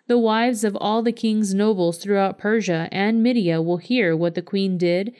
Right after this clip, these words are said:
and will start treating their husbands the same way. There will be no end to their contempt and anger. So, if it pleases the king, we suggest that you issue a written decree,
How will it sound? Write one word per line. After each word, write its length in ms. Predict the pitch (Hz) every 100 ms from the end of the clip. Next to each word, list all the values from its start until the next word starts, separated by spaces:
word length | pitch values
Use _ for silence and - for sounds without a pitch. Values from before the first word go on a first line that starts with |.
| - _ -
and 120 | 233
will 120 | 233
start 400 | 226 233 220 214
treating 400 | - 262 220 170
their 140 | 175
husbands 520 | 170 202 196 175 160 151
the 140 | 175
same 320 | - 185 175
way. 380 | 185 180 160 165 _ - - _ _
There 160 | 240 269
will 100 | 269
be 180 | 240
no 260 | 226 214 247
end 360 | - 277 175 165
to 220 | - 214
their 160 | 196 185
contempt 560 | 190 180 208 214 240 -
and 140 | 196
anger. 500 | 190 196 180 165 165 - - _
So, 320 | - 262 247
if 180 | 247 247
it 160 | 240 -
pleases 480 | 233 254 254 302 294
the 100 | 302
king, 540 | - 233 165 160 208
we 140 | 226
suggest 640 | 240 269 214 208 196 202 -
that 120 | 214
you 160 | 226
issue 460 | - 226 - 214 220
a 100 | 196
written 360 | 180 196 226 226
decree, 520 | 220 - 220 165 160